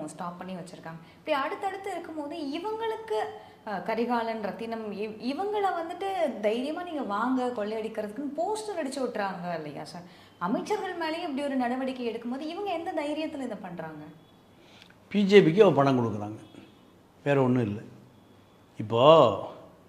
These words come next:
Speaker 2: செந்தில் பாலாஜி வாழ்க்கையை முடித்தது இ டி தான், அமலாக்கத்துறை அந்த வழக்கு தான்.
Speaker 1: ம்.
Speaker 2: அதே போல பொ-, பொன்முடி வழக்கு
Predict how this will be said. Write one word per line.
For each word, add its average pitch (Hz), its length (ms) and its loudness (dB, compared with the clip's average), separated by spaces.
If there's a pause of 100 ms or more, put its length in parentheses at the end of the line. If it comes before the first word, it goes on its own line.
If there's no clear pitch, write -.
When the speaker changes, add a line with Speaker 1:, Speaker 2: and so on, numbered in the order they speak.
(440)
Speaker 2:
செந்தில் 156 420 8
பாலாஜி 151 480 12
வாழ்க்கையை 139 440 8
முடித்தது 131 480 4 (1300)
இ 127 140 6
டி 113 140 4
தான், 110 200 -2 (160)
அமலாக்கத்துறை 110 720 2
அந்த 110 120 -4
வழக்கு 107 320 -2
தான். 101 260 -10
Speaker 1:
ம். 180 200 -10 (1300)
Speaker 2:
அதே 165 240 6
போல 156 240 10
பொ-, 127 340 6
பொன்முடி 170 380 10 (580)
வழக்கு 143 400 8